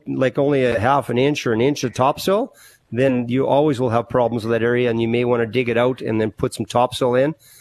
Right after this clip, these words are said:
Um, or you can just top dress with some topsoil as well. Cut the grass short and put a, th-, a half an inch of topsoil on top of it,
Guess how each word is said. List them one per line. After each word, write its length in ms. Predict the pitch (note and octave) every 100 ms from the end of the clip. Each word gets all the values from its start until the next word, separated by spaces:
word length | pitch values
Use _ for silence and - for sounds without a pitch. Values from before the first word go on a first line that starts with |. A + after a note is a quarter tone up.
| - _ _
Um, 520 | A#2+ A2+ A2 A2 B2 -
or 320 | C3 D3 D3
you 180 | C#3+ C3+
can 140 | C3 B2
just 200 | C3 -
top 300 | D3+ D#3+ -
dress 300 | C3 A2 -
with 140 | A#2
some 140 | A#2 A2
topsoil 500 | B2 A#2 - A2 G#2
as 40 |
well. 220 | A#2 G#2+ G2
Cut 200 | B2 -
the 60 |
grass 260 | A2+ B2 A#2+
short 400 | - C3 F#3 - - - - _
and 180 | G#2+ G2
put 220 | - D3
a, 100 | B2+ - -
th-, 140 | D#3
a 60 | A#2
half 340 | B2+ C#3+ D3
an 60 | D3+
inch 180 | C#3+ -
of 80 | A2
topsoil 440 | C#3+ C#3+ - C3
on 140 | A#2 A2
top 280 | B2 B2 B2+
of 120 | G2
it, 160 | F#2